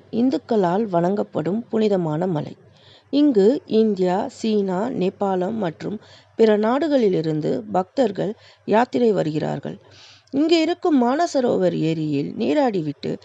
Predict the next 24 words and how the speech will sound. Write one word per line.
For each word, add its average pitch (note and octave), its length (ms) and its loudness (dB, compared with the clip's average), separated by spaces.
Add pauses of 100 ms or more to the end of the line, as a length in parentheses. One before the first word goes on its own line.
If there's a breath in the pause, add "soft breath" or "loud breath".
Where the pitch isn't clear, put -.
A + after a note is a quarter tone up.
(280 loud breath)
கைலாய D4+ 500 2
மலையை F#3 380 0
சுற்றி A#3+ 360 -4
வந்தால் D#3+ 440 -4 (260 soft breath)
அவர்கள் F#3+ 400 0
வாழ்வில் G#3 500 0
முக்தி B3 360 -4 (100)
அடைவார்கள் A#3+ 680 0
என்ற D#3 320 -2
நம்பிக்கை G3+ 540 -4 (340 loud breath)
இருந்து B3+ 260 2
வருகிறது. C#3+ 500 0 (240)
கைலாய D#4 560 0
மலை D3+ 320 -2 (540 loud breath)
ஆறாயிரத்தி B3+ 840 0 (240)
அறுநூத்தி A3+ 580 0
முப்பத்தி B3 500 -4
எட்டு F#3 240 -2
மீட்டர் G#3 420 -4
உயரம் F#3+ 400 -4
கொண்டதாகும். D3+ 680 -4 (540 loud breath)
இந்து E4 300 2
மதத்தின்படி F#3 720 -2 (180)
கைலாய C4+ 480 0